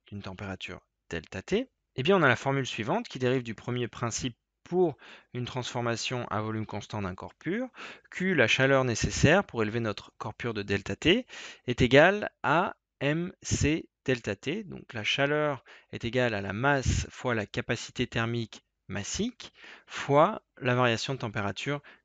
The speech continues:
delta T. Alors, la capacité thermique massique, de symbole petit c,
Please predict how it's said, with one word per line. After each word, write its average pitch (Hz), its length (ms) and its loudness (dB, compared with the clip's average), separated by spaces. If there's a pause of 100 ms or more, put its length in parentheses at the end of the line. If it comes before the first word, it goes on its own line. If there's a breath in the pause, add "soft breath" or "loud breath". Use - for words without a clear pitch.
(100)
delta 113 400 2
T. - 200 -6 (520)
Alors, 127 260 4
la 117 160 -6
capacité 135 720 0 (300)
thermique 120 680 -4 (100)
massique, 101 680 -8
de 107 100 -14
symbole 104 360 -8
petit - 280 -14
c, 254 280 2